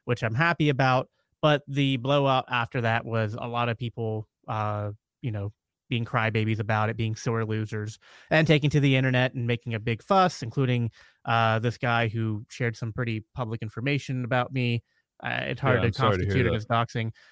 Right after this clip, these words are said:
Speaker 1: Yeah. So, but, you know, th-, I,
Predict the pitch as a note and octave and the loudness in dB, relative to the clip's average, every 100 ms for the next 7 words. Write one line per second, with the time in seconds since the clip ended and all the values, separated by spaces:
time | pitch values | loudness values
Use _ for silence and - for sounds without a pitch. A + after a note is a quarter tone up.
0 | _ E3+ D3 A2 G2+ _ - C#3 C3 B2+ | _ 2 4 4 -2 _ -2 2 2 0
1 | A2+ _ _ _ _ - A3 A3+ A#3+ B3 | -4 _ _ _ _ 2 2 4 2 2
2 | B3 - F#3+ G3 | 0 -2 -2 0